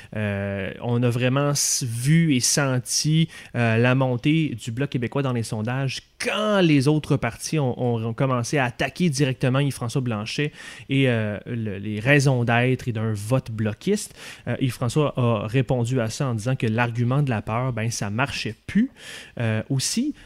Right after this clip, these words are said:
euh, le chef bloquiste a questionné les gens de Québec, de la région de Québec, puis je serais curieux de t'entendre, Clément, là-dessus. Il a demandé aux gens de Québec, « Est-ce que les conservateurs vous ont si bien servi que ça ? »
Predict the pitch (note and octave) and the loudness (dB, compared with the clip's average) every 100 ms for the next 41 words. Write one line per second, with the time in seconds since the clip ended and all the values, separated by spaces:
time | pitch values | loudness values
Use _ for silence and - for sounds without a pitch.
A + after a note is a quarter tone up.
0 | - - A#2+ A2+ - B2+ B2+ G#3+ D#3+ C3 | -10 -4 -2 -2 -2 0 4 4 4 2
1 | - A#3+ - C3+ C3 - F3 E4 - D3+ | 2 -4 2 2 2 2 0 0 2 4
2 | G#3 D#3 C#3+ D#3 - F#3 C#3+ C#3+ C3 A#2+ | 4 4 4 2 6 6 6 -2 0 0
3 | A#2+ C3 D#3+ D#3+ B2+ G#3+ - - C3 A#2 | 2 2 2 0 -2 -2 -6 -6 -6 -6
4 | - F3 C#3+ D3+ G3+ - C3 A#2+ D3+ E3+ | 2 4 6 4 2 0 -2 -2 0 0
5 | C#3+ A#2 - A#2+ C3+ C#3 A#2 - A3+ - | 2 0 0 -2 0 -2 -4 -6 -8 -8
6 | - - - C3+ C3 D3 D#3 A#3+ - C#3+ | -18 -16 -2 2 4 4 2 0 -2 0
7 | D#3+ E3 C#3+ C3 A3 - - - B3 G3+ | 0 2 2 0 0 -2 -8 -2 0 0
8 | - - - C#3+ B2+ D#3 F3+ B2+ B2 C#3 | -2 -2 -2 -2 0 0 0 -2 -2 -2
9 | C#3+ - - - G#3+ C#3+ D3 F3 - - | -2 -2 -4 0 0 2 0 0 -4 -14
10 | - - D3+ C3 B2 A#2+ - - F3 | -8 0 2 2 -2 -6 -6 -4 -2